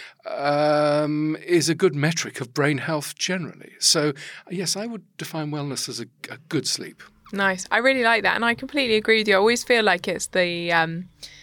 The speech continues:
Speaker 2: the cornerstone of health that people, I know it's become a much bigger topic, and I'm
Speaker 1: Yeah.
Speaker 2: very excited to delve into that today, but it is the kind of, to me, it's the most obvious piece of our well-being that people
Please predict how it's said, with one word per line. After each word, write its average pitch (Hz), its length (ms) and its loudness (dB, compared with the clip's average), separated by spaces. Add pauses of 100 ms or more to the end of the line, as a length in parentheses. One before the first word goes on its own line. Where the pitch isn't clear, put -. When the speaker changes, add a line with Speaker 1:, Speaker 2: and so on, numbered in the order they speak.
(200)
Speaker 2:
the 202 80 -6
cornerstone 202 640 2
of 170 100 -4
health 165 280 0
that - 160 -4
people, 165 720 -2 (400)
I 196 100 2
know 202 120 6
it's 175 180 2
become 185 320 0
a 170 60 2
much 170 280 -4
bigger 170 200 -2
topic, 175 440 -4
and 156 80 -10
I'm 160 140 -12
Speaker 1:
Yeah. - 180 -10
Speaker 2:
very 160 300 2
excited 165 380 -6
to 165 120 -10
delve 165 240 -4
into 160 200 -6
that 160 140 -4
today, 175 240 0
but 170 140 -2
it 185 120 2
is 208 240 4
the 196 100 -2
kind 175 200 -4
of, 165 180 -8
to 202 120 -2
me, 190 160 0
it's 147 140 -6
the 175 80 -2
most 175 160 -4
obvious 165 440 0
piece 160 420 -8
of 165 180 -4
our 151 100 0
well-being 151 520 -4
that - 120 -12
people 160 540 -8